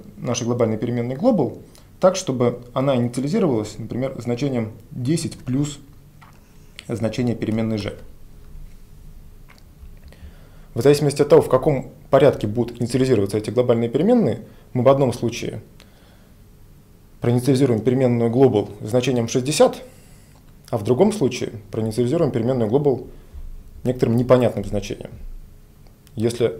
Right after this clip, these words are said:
так получится, что сначала будет инициализироваться переменная global, а потом переменная g, то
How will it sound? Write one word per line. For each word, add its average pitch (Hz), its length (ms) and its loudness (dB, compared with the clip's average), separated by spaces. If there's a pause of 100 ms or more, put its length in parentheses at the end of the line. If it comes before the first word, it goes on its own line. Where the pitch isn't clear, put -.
(140)
так 123 160 2
получится, 120 460 2
что - 360 -4 (560)
сначала 127 460 2
будет 107 320 -4
инициализироваться 113 560 -2
переменная 110 420 -2
global, 113 320 0
а 104 40 -2
потом 107 340 -2
переменная 110 420 -2
g, 220 220 2 (960)
то 117 440 0